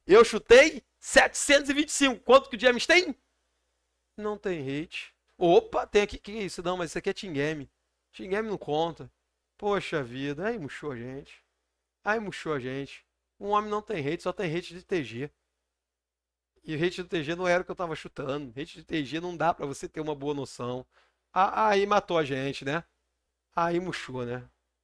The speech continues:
Aí murchou. Cara, mas ele joga um X um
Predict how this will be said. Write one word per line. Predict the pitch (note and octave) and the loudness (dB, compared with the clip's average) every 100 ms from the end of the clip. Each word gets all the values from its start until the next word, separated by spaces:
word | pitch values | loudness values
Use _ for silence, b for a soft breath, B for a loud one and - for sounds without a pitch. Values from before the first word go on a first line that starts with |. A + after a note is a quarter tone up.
| _ | _
Aí | C#3 D3+ | -2 -2
murchou. | E3 - - A#2 A#2 _ _ _ | -2 -12 -12 -14 -14 _ _ _
Cara, | - B3 | 2 2
mas | F#3+ F3 | 2 0
ele | B3 F4 | -6 -8
joga | - - F#4 A#3+ | -16 -6 -4 -4
um | |
X | - G#3+ E3 | -6 -8 -10
um | F#3+ | -10